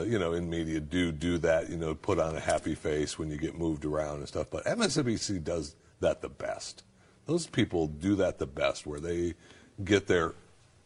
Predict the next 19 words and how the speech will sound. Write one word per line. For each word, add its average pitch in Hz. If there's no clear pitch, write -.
promotion 92
to 101
weekends, 90
uh, 80
from, 80
I 80
mean, 107
you're 175
doing 98
five 180
days 135
a 98
week 85
on 87
a, 80
on 98
a 87
national 131
scale, -